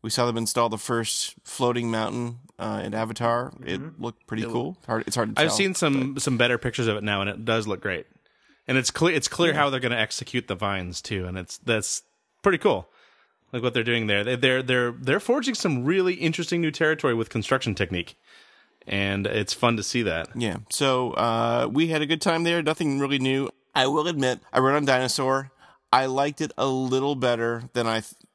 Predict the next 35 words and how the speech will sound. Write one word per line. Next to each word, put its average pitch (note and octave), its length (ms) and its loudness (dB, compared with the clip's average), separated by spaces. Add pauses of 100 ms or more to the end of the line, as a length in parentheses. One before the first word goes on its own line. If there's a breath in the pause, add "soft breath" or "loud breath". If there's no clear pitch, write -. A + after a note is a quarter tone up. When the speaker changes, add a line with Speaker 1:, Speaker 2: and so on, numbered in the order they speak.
(140)
Speaker 1:
I A2+ 140 2
thought. - 400 -2
Now, B2 220 0
I A#2 100 2
didn't C#3+ 220 0
think D3 120 0
it D3+ 60 0
was C3 140 0
good, A2 420 -2 (340)
but A2+ 560 2
it B2+ 140 2
was B2+ 140 -2
a B2 60 0
little B2+ 440 0
better A2+ 300 0
than A2 120 -4
I G#2+ 120 -2
had G#2+ 100 -4
remembered. G2+ 520 -6
There A2+ 140 -2
was A2+ 160 -4
a A2 40 -6
little A#2+ 200 -2
more A#2 220 0
going A2 300 -2
on G#2 120 0
on G#2 80 -2
the G#2+ 80 -4
ride G#2+ 280 -2
this G#2 160 -4
time G2+ 400 -4
for G#2+ 120 -4
whatever G#2+ 360 -2
reason. G#2 580 -4
Or - 160 -4